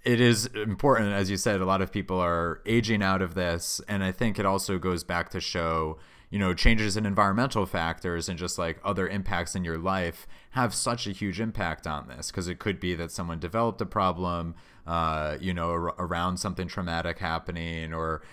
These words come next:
a death of a family member or, or whatever the case is. And then eventually you're able to,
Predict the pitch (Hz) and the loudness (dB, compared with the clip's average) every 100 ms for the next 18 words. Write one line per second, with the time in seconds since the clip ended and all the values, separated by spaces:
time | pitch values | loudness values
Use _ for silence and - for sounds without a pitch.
0 | - - 87 92 82 92 87 127 117 107 | -12 -6 -2 0 0 -4 -2 0 2 2
1 | 101 95 92 92 92 90 90 87 85 82 | 0 0 0 0 0 0 0 0 0 0
2 | 92 87 92 101 95 92 87 95 85 - | -2 0 2 2 0 -2 -2 -2 -2 -2
3 | 87 82 82 98 85 85 85 92 90 - | -2 -2 -2 -4 -4 -4 -4 -4 -4 -4
4 | 92 85 82 82 82 85 82 - 82 80 | -4 -2 -2 -2 -4 -6 -6 -6 -6 -6